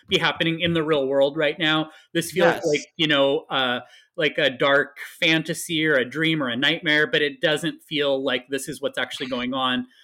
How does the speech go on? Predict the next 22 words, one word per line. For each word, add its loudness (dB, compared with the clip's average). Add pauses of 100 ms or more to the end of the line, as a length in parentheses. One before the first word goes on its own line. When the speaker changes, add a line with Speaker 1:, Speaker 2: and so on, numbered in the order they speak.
(240)
Speaker 1:
Um, -2
it, -4
it -6
feel-, 0
it 2
felt -2
kinda -4
clunky -6
and -2
out -2
of -4
place -8
for -2
me. -4 (460)
Speaker 2:
I 0
agree. -4
I -6
feel -4
like -6
it -10
didn't -8
really, -6